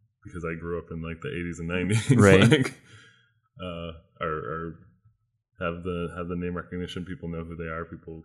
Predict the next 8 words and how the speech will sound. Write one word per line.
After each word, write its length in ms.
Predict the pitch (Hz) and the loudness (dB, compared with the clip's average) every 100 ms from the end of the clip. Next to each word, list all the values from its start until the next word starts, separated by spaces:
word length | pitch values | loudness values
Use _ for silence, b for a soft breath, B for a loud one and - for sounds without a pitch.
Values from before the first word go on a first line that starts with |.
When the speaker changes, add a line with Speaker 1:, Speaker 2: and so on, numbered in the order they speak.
| - | -8
Speaker 1:
care 160 | 87 80 | -6 -6
about 180 | 82 - | -8 -10
their 100 | 82 | -12
backstories. 760 | 82 82 - 82 82 80 80 78 - | -10 -12 -12 -10 -8 -8 -8 -12 -14
Um, 300 | - - 80 _ _ _ _ _ _ _ - | -12 -14 -16 _ _ _ _ _ _ _ -16
you 180 | 69 | -12
know, 180 | 80 71 76 80 _ | -10 -10 -12 -16 _
they 100 | _ | _